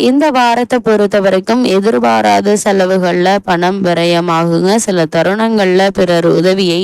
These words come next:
நாட வேண்டிய அவசியம் ஏற்பட இருக்கு. ஜென்ம ராசி வனத்திலே என்றொரு மோதுரை உண்டு. ஸ்ரீ ராமபிரான் வனவாசம் சென்றபோது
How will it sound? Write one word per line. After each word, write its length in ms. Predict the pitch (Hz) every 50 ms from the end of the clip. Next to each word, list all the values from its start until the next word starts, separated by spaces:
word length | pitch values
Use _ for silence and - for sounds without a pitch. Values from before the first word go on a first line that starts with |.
| 190
நாட 320 | 185 170 156 156 160 175 185 190
வேண்டிய 600 | 190 190 175 170 170 170 160 156 156 165 170 - -
அவசியம் 680 | - 156 151 160 160 160 - - 165 151 147 147 151 - -
ஏற்பட 400 | 269 269 277 - 277 262 262 262
இருக்கு. 380 | 254 247 233 233 226 - 269 277 294 285 220
ஜென்ம 360 | 214 247 247 254 277 294 302
ராசி 380 | 294 285 269 269 254 - 277 269
வனத்திலே 540 | 233 233 220 226 220 220 214 226 226 220 220 226
என்றொரு 480 | 214 208 208 208 208 214 202 196 202 220 240 233
மோதுரை 460 | 214 202 202 208 208 208 214 208 208 202
உண்டு. 300 | 190 190 190 190 220 254 269
ஸ்ரீ 280 | - - - 220 214 208 196
ராமபிரான் 760 | 190 190 185 190 202 202 196 185 196 185 202 214 233 262 269
வனவாசம் 800 | 285 208 196 202 233 247 254 277 269 262 247 233 - 262 254 269 240
சென்றபோது 720 | - 226 214 220 196 208 214 196 202 202 196 196 196 220